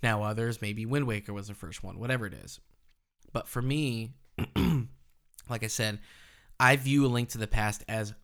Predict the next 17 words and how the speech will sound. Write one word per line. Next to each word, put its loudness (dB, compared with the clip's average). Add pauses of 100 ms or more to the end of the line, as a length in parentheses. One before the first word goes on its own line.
my 0
Zelda, -8
quote 0
unquote, 0
my 0
Zelda, -10 (520)
because 2
that's, 0 (100)
that's 4
when 2
I 4
was 0
first -6
invested -6
in -8
this -8
series. -10